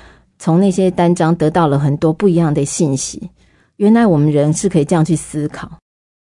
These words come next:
原来一个先进国家为什么他们可以那么的尊重一些弱势，他们的出发点原来是这样子。我还记得那时候我去机场接他哦，还没到家哦，只在车上哦。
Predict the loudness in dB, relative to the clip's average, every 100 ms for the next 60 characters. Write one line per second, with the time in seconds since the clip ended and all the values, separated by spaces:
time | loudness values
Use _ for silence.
0 | _ 0 2 2 2 0 -2 -2 0 2
1 | 2 2 2 0 2 0 0 0 0 0
2 | 0 2 2 4 2 0 0 0 2 2
3 | 0 0 0 0 -2 -4 -10 -12 _ _
4 | _ _ _ _ -2 0 0 0 2 0
5 | 0 0 2 0 -2 -4 -4 -4 -6 -14
6 | -20 _ _ _ _ _ _ _ -2 0
7 | 2 2 4 2 2 0 -2 -4 -2 -2
8 | 0 -2 -2 -2 -2 -4 -6 -10 -14 _
9 | _ _ _ _ _ 2 4 4 2 4
10 | 2 2 0 0 0 0 2 2 2 2
11 | 0 -2